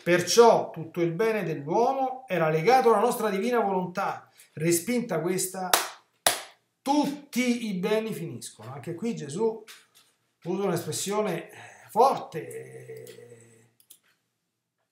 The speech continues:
Tutti i beni finiscono, non qualcuno, tutti. Non c'è sventura più grande, conclude Gesù,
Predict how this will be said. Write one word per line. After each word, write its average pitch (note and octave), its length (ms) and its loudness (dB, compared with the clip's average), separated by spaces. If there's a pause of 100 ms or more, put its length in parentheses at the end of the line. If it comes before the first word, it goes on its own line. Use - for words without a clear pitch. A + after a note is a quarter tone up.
Tutti D4 460 -2
i C4 80 0
beni B3 340 6
finiscono, G3+ 640 -6
non G#3 160 -6
qualcuno, C3 600 0 (120)
tutti. A#2+ 520 -8 (1600)
Non G3+ 280 0
c'è B3+ 280 6
sventura G3 840 2
più F3+ 220 -4
grande, - 840 -6
conclude D#3+ 600 -12
Gesù, F3 520 -12